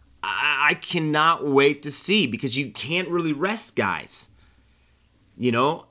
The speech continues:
you, you just really can't. You know, I'm, I'm saying that Geelong Melbourne match is, is for the minor premiership. And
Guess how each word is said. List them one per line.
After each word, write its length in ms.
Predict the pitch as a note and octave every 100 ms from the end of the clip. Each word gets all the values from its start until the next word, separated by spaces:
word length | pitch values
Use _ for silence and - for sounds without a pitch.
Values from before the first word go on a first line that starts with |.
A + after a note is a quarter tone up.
| -
you, 420 | G2+ C#3 D3 B2+
you 200 | - D3+
just 240 | B2+ C3 C#3+
really 220 | D3+ D3+
can't. 500 | - C#3+ F3 G#2+ G2+
You 80 | A#2+
know, 160 | A2+
I'm, 180 | A#2+ C3+ A#2
I'm 120 | C#3
saying 500 | - D3+ C#3 C3 - - - - - -
that 320 | A#2+ F3 B2+
Geelong 520 | B2 C#3+ D3 E3+ D#3
Melbourne 360 | C#3+ G3+ G#3 A#2+
match 260 | A#2+ B2+
is, 160 | B2+ A2 -
is 180 | B2 A#2+
for 580 | - - C3 C#3+ D#3 D#3 _ _ _
the 80 | C3
minor 260 | C#3+ D#3
premiership. 680 | D#3+ E3 G3+ A3+ - F#2 - _ _ _ _ _ _ _ _ _ _ _ _ _ _ _ -
And 460 | C#3+ D3+ D3 -